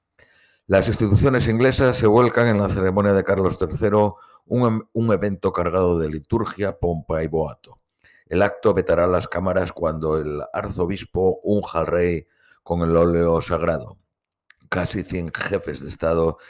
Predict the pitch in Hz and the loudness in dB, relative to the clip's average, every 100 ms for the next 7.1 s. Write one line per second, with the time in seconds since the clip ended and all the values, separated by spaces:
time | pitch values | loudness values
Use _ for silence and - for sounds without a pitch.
0 | - - 110 113 113 110 107 107 107 95 | -8 -4 0 2 2 2 0 0 0 0
1 | 85 82 - 85 95 85 62 - - - | -2 -4 -6 -2 -2 -2 -6 -16 -18 -20
2 | _ _ _ _ _ _ _ _ _ _ | _ _ _ _ _ _ _ _ _ _
3 | 117 135 139 123 117 107 107 127 120 - | 0 2 2 2 2 2 2 2 2 -2
4 | - _ - 101 113 117 - 113 98 - | -14 _ -2 0 0 0 0 0 0 -4
5 | 95 92 87 78 82 85 90 90 101 107 | -4 0 0 -2 -4 -2 -2 0 2 0
6 | 90 113 107 104 85 87 - 101 104 101 | -2 -6 -6 -6 -6 -10 -10 -4 0 0
7 | 98 | -2